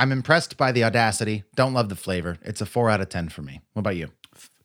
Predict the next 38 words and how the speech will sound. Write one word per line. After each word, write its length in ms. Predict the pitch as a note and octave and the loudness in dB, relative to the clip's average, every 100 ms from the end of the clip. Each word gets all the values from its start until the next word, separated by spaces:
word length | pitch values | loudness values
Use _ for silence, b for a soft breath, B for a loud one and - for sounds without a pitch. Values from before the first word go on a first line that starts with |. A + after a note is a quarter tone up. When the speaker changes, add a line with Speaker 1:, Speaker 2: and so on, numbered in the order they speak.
| B B B B | B B B B
Speaker 2:
fair 300 | - C3+ D#3 | -2 2 2
enough. 280 | E3 G3 - - | 2 -2 -2 -8
I 80 | C#3 | -6
feel 200 | - C4 | 0 2
like 140 | A3 | 2
this 200 | F3+ - | 0 -2
is 100 | D#3 | -4
clocking 400 | - C#3+ C3+ A#2+ | 0 0 2 0
in 180 | A#2+ A#2 | 0 0
at, 180 | G2 - | -4 -6
at 180 | G#2 G#2 | -4 -2
a, 320 | G2+ F#2+ F2+ E2+ _ _ B2+ | 0 0 -2 -8 _ _ -10
like, 140 | G#2+ | -8
a 60 | G2 | -6
six 400 | - - - - | -4 -4 -6 -12
point 440 | - A#2+ A2+ G2+ _ _ | -8 -4 -4 -4 _ _
eight. 280 | A#2+ D3+ - _ _ b b b b _ | -4 -4 -10 _ _ b b b b _
I 40 | B2 | -4
really 380 | B2 D3+ D3+ | 0 2 2
do 380 | C3 C3+ C3 A#2+ | 2 0 0 -2
think 260 | - A#2+ A#2 | 0 -2 -2
it's 320 | - - - | -6 -6 -8
tremendously 640 | - A#2 A#2 A2+ A2 A2+ G#2+ | -6 0 0 0 -4 -4 -2
made, 460 | G2 G#2 A2+ A2 - | -2 -2 -4 -8 -10
and 140 | G2+ G2 | -6 -6
I 60 | |
love 500 | F#2 G#2+ A2 A2 G2+ | -6 -6 -2 -2 -2
the 80 | G2+ | -2
nectarine, 640 | G2+ G2+ - G#2 A2 A#2 A#2 | -4 -6 -4 -4 -2 -4 -6
but 140 | G#2+ | -8
it's 160 | G#2 - | -6 -4
definitely 360 | G2+ - A2 | -4 -4 -6
something 300 | G#2 G#2 G#2 | -4 -6 -6
I 80 | F#2+ | -6
wouldn't 320 | G#2 D3+ D#3+ | -2 -4 -2
reach 200 | C3+ B2+ | -4 -6
for 220 | - B2 | -4 -2
again 440 | A#2 G#2+ G#2+ G#2 | -2 0 -2 -2